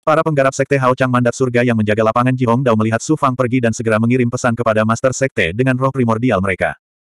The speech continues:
"Dia hanya badut. Biarkan dia pergi dan membuat masalah, dia hanya meminta untuk dipermalukan pada akhirnya."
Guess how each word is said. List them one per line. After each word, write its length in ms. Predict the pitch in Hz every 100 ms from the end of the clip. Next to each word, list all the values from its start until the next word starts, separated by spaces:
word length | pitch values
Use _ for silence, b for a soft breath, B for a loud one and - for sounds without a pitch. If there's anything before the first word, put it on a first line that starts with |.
| _ _ _ _
"Dia 320 | - 160 160 151
hanya 160 | 147
badut. 320 | 131 113 92 - _
Biarkan 400 | 147 143 156 175
dia 80 | 156
pergi 320 | 135 120 139
dan 80 | 123
membuat 240 | 113 113
masalah, 400 | 120 120 131 92 - _
dia 240 | 139 143
hanya 160 | 135 120
meminta 240 | 107 110
untuk 160 | 113 120
dipermalukan 560 | 123 131 127 143 123
pada 320 | 95 107 101 92
akhirnya." 400 | 98 87 78